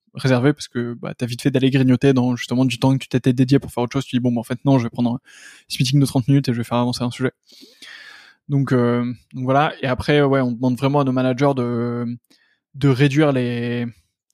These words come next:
les durées de, de décision, tu vois. Genre, les teams ont des objectifs à six mois, mais par contre, on, on demande aux managers de caler des objectifs intermédiaires ou des plans intermédiaires qui permettent de vite évaluer les, les choses et de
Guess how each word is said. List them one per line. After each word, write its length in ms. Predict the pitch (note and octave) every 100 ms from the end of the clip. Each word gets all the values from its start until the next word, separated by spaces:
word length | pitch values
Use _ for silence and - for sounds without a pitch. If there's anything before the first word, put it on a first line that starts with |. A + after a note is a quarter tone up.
| _ _ -
les 240 | C3 B2
durées 320 | A#2+ C#3 C#3+
de, 880 | C3 A#2+ A#2+ A#2+ A#2+ A#2+ A#2+ C#3 C3+ C3
de 160 | C3
décision, 400 | B2+ B2 C#3 C3+
tu 100 | -
vois. 180 | A#2+ A#2+
Genre, 140 | B2
les 100 | B2+
teams 220 | B2 - D#3
ont 80 |
des 140 | C3+ A#2+
objectifs 400 | C3 C3 D3 C#3+
à 80 | B2
six 180 | -
mois, 260 | C3+ C#3+ D#3+ _ _ _ _ _
mais 120 | C#3+
par 120 | C3+
contre, 180 | B2+ C#3+
on, 400 | B2+ A#2+ A#2+ A#2+ -
on 280 | B2+ B2 B2
demande 260 | B2 C#3
aux 40 | C3+
managers 380 | C3 B2 C3+ C3+
de 60 | B2+
caler 260 | - B2+
des 160 | B2+ B2
objectifs 320 | B2 B2 -
intermédiaires 460 | C3 C3 C3 C#3+ C3
ou 80 |
des 100 | B2
plans 240 | A#2+ C#3+ C3+
intermédiaires 520 | B2 B2+ B2+ C#3 C3+
qui 100 | -
permettent 260 | A#2+ A#2+ B2
de 80 |
vite 260 | A#2+ B2 C#3+
évaluer 360 | B2+ B2 B2 A#2+
les, 260 | A#2 A#2
les 140 | - B2
choses 280 | - C#3 B2
et 40 |
de 320 | B2 B2 B2